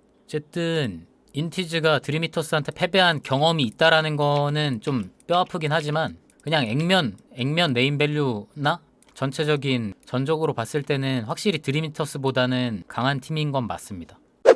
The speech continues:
컴플렉시티는 북미 팀인데 나름 강팀이야. 나름이라는 표현을 쓰는 것보다는 조금 더 강팀에 속한다고 봐야 되겠죠. 샤잠 같은 경우는 되게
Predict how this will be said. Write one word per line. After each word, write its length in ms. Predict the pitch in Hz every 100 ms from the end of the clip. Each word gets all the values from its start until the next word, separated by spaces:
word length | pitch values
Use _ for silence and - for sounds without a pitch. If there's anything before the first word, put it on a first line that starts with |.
| - _
컴플렉시티는 640 | - 165 190 - - 165 131
북미 280 | 143 147 156
팀인데 520 | - 135 131 135 90 - _
나름 400 | 117 127 180 185
강팀이야. 480 | 127 127 135 117 85 - - -
나름이라는 600 | 117 143 202 226 214 202
표현을 360 | 208 208 196
쓰는 280 | 156 214 214
것보다는 420 | 196 185 175 165
조금 240 | 156 170 165
더 80 |
강팀에 460 | 147 123 131 151 135
속한다고 420 | 135 - 156 120
봐야 160 | 101 98
되겠죠. 320 | 90 - - -
샤잠 340 | - 190 190
같은 240 | 170 -
경우는 280 | 147 135 113
되게 360 | 107 120 120